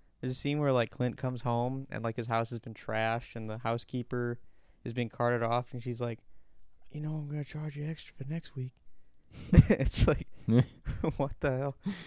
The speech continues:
Speaker 1: hell? Um, and Evelyn's arrested, but there's a plot point they keep talking about with, like, Clint's girlfriend, where it's like,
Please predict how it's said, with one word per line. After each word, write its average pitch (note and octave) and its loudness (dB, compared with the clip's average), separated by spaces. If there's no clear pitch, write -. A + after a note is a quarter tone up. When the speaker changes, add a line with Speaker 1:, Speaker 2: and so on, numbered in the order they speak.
Speaker 1:
hell? C#3 2
Um, B2+ 2
and B2+ 0
Evelyn's C3 4
arrested, C3+ 4
but B2 2
there's B2+ 4
a A#2+ 2
plot F3 2
point D#3 -2
they C#3+ -2
keep C#3+ -8
talking C#3 0
about C3 0
with, A#2 -2
like, A#2 -4
Clint's - -4
girlfriend, A#2+ 0
where B2 4
it's A#2 -2
like, A#2 0